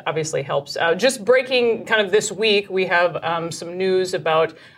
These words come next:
uh, Governor Tim Walz getting four and a half million dollars in one donation alone from the Democratic Governors Association. His coffers now are more than eight million dollars in the race. I think at last check you had,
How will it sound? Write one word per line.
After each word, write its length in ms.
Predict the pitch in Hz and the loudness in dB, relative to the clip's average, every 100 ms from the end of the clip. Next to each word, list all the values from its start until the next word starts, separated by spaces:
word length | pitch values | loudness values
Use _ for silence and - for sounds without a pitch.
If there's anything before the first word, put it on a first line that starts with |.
| - | -6
uh, 140 | 160 | -2
Governor 280 | 165 185 175 | 2 2 2
Tim 260 | 170 190 175 | 0 -2 2
Walz 400 | 175 175 175 175 | 4 6 4 2
getting 200 | 170 170 | -2 -4
four 220 | - 185 | -2 0
and 80 | 175 | 0
a 20 | |
half 200 | 165 156 | -2 -2
million 360 | 180 180 175 165 | 2 2 2 2
dollars 640 | 160 165 165 160 160 - | 4 4 4 4 0 -10
in 200 | - 170 | -10 -2
one 180 | 185 190 | 0 4
donation 460 | 190 175 170 156 170 | 4 4 0 -2 -4
alone 400 | 160 180 170 175 | 0 2 2 -2
from 160 | 165 | -2
the 60 | 160 | 2
Democratic 520 | 175 165 - 165 151 | 2 0 0 2 4
Governors 480 | 180 190 185 160 156 | 2 4 2 0 0
Association. 800 | 151 151 147 151 156 147 151 151 | -2 0 -2 0 0 0 -2 -2
His 160 | 160 | -2
coffers 440 | 156 165 160 160 160 | 0 2 4 2 2
now 160 | 156 | 2
are 80 | 156 | 2
more 140 | 151 147 | 2 0
than 140 | - | 0
eight 140 | 170 | -2
million 260 | - 160 156 | -2 -2 2
dollars 360 | 151 147 151 151 | 4 4 2 0
in 60 | |
the 60 | 156 | 0
race. 300 | 160 156 156 | 2 2 0
I 20 | |
think 160 | 160 151 | -4 -2
at 80 | |
last 240 | - 143 - | 0 -2 -2
check 240 | 151 151 | -4 -4
you 120 | 151 | -8
had, 220 | 156 147 | -6 -8